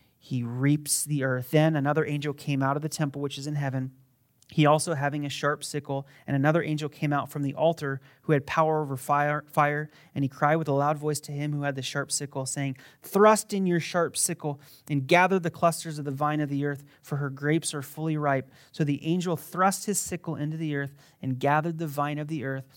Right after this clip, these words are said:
and threw it into the great winepress of the wrath of God. And the winepress was trampled outside the city, and the blood came out of the winepress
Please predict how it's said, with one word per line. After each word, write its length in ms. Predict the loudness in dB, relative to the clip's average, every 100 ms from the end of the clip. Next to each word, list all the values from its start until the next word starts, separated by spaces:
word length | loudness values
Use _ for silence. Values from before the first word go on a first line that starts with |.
| -20 -8
and 120 | -8
threw 360 | -6 0 6 6
it 100 | 6
into 260 | -2 -6 -6
the 120 | -8
great 520 | -6 0 0 0 -2
winepress 880 | -6 -2 -2 -2 -4 -4 -2 -2 -6
of 140 | -8
the 100 | -8
wrath 380 | -4 -2 -2 -4
of 100 | -10
God. 320 | -6 -6 -8 -14 -20 _
And 80 | -4
the 60 | -2
winepress 600 | 0 0 0 -2 -4 -6
was 200 | -12 -12
trampled 600 | -6 0 0 -2 -6 -4
outside 400 | -6 -4 -6 -8
the 80 | -8
city, 360 | -8 -6 -6 -8 -18 -8
and 100 | -4
the 60 | -4
blood 420 | -4 4 4 4 -6
came 380 | -10 -4 -2 -4 -8 -8
out 320 | 0 0 0 _ _
of 160 | -4 -2
the 80 | 0
winepress 640 | 0 -2 -2 -6 -6 -6